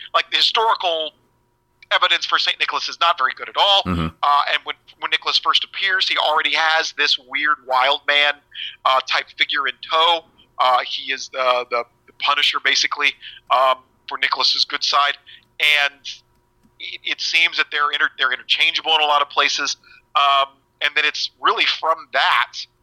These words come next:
Speaker 1: that Saint Nicholas comes. And then essentially, like, the very, very short version of the story is that Saint Nicholas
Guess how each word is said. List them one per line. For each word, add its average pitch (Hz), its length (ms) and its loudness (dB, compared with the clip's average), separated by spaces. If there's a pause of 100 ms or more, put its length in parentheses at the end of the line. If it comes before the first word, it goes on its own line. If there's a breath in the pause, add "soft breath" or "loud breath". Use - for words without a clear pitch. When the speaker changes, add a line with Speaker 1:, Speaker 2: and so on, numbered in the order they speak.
(320)
Speaker 1:
that 143 240 0
Saint 139 240 -4
Nicholas 160 380 -4
comes. - 540 -4 (340 soft breath)
And 151 180 0
then 147 220 2 (880)
essentially, 165 540 0
like, 147 200 0
the 143 80 -2 (120)
very, 160 300 2
very 147 200 0
short - 400 2
version 143 300 2
of 135 100 0
the 127 60 -2
story 135 440 2
is 131 300 -2
that 123 400 2 (680)
Saint - 320 0
Nicholas 151 520 0